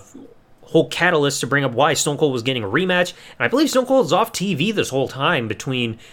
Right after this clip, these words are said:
when he dropped the title in this next match, 'cause on the October eighth, two thousand one edition of Raw, Kurt Angle would lose the championship back to Stone Cold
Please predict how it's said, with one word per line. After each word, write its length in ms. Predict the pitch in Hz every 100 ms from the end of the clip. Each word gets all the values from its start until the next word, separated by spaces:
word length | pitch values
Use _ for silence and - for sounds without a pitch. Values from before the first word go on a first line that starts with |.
| - _ _ _ _
when 200 | 131 151
he 80 | 160
dropped 240 | 127 175
the 40 | -
title 280 | 151 165
in 100 | 151
this 180 | 107 101
next 280 | 147 220 -
match, 400 | 104 98 - - - - -
'cause 160 | 127
on 220 | 135 139
the 360 | 123 123 120 110 - -
October 400 | 120 - 240 -
eighth, 240 | 214 196
two 120 | 202
thousand 200 | 196 147
one 140 | 175 170
edition 300 | 147 143 123
of 100 | 120
Raw, 260 | 180 175 - -
Kurt 160 | - 160
Angle 180 | 214 190
would 120 | 151
lose 240 | 120 190 175
the 80 |
championship 420 | 143 170 160 131 104
back 240 | 175 208
to 60 | 165
Stone 340 | - 165 135
Cold 440 | 147 151 127 127